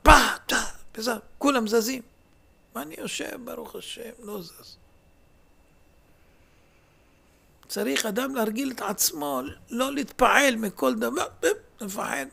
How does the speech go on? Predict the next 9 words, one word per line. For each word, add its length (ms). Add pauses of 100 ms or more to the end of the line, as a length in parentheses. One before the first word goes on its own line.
(760)
מה 200
שצריך 360
לבוא, 360
בא, 360
מה 140
שלא 260
צריך, 320
לא 200
בא. 300